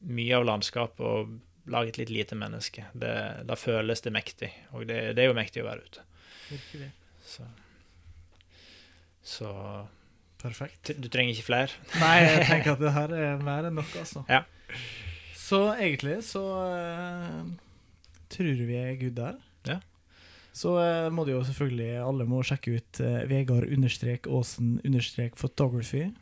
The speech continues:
Speaker 2: på Instagram.
Speaker 1: <laughs>
Speaker 2: Og, eh, så må dere sjekke ut Vegard A. Aasen,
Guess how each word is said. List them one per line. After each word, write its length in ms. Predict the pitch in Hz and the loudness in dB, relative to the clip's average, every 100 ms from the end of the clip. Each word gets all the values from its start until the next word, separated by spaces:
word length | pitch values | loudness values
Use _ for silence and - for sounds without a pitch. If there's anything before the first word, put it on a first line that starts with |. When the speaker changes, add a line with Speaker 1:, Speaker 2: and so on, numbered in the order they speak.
| - - | -20 -6
Speaker 2:
på 80 | 147 | -4
Instagram. 500 | 135 127 131 175 214 - - | -2 0 2 2 -2 -6 -10
Speaker 1:
<laughs> 140 | 151 - - - - - | -10 -10 -14 -20 -20 -4
Speaker 2:
Og, 240 | 139 135 135 | 0 2 2
eh, 240 | 127 127 - | 2 0 0
så 160 | - 143 | 4 8
må 120 | 156 | 10
dere 120 | 147 147 | 10 8
sjekke 280 | 165 147 131 | 8 8 6
ut 140 | 127 135 | 6 6
Vegard 460 | 156 151 139 131 - - - - - - - | 6 6 0 -2 -4 -12 -18 -20 -20 -20 0
A. 180 | 160 151 | 4 6
Aasen, 760 | - 170 143 123 - 160 202 | 10 10 12 8 4 6 8